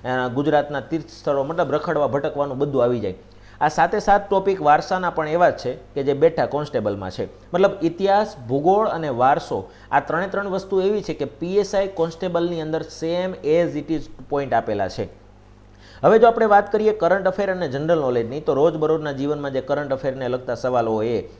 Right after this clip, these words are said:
અને બેઝિક સામાન્ય વિગ-, સામાન્ય જ્ઞાન કહીએ, જનરલ નોલેજ, એના પ્રશ્નો,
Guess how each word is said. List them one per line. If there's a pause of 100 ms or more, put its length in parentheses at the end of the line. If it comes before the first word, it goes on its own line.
અને
બેઝિક
સામાન્ય
વિગ-,
સામાન્ય
જ્ઞાન
કહીએ,
જનરલ
નોલેજ,
એના
પ્રશ્નો,